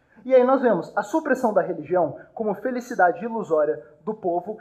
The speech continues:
é a exigência da sua felicidade real. A exigência de que abandone as ilusões acerca de uma condição é a exigência de que abandone uma condição que necessita de ilusões. A crítica da religião é,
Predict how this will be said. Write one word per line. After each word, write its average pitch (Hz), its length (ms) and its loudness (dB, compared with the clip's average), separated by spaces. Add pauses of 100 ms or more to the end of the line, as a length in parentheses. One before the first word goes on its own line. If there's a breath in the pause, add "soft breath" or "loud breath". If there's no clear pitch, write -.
é 180 120 4
a 180 180 2
exigência 240 1040 0
da - 140 -6
sua 165 200 -6
felicidade 160 640 -12
real. 131 420 -8 (260 loud breath)
A 175 120 0
exigência 247 680 -2
de 208 140 -6
que 247 80 -2
abandone 226 520 2
as 254 120 2
ilusões 220 460 -4
acerca 220 360 -4
de 220 80 -8
uma 214 140 0
condição 214 760 0 (160 loud breath)
é 151 100 -2
a 151 40 -2
exigência 165 720 -6
de 208 100 -14
que 254 80 -4
abandone 208 400 -2
uma 202 140 -2
condição 196 480 -8
que 196 100 -12
necessita 180 580 -12
de - 100 -20
ilusões. 170 640 -18 (280 loud breath)
A 120 80 -8
crítica 269 400 -4
da 208 80 -2
religião 202 460 -2
é, 190 180 -2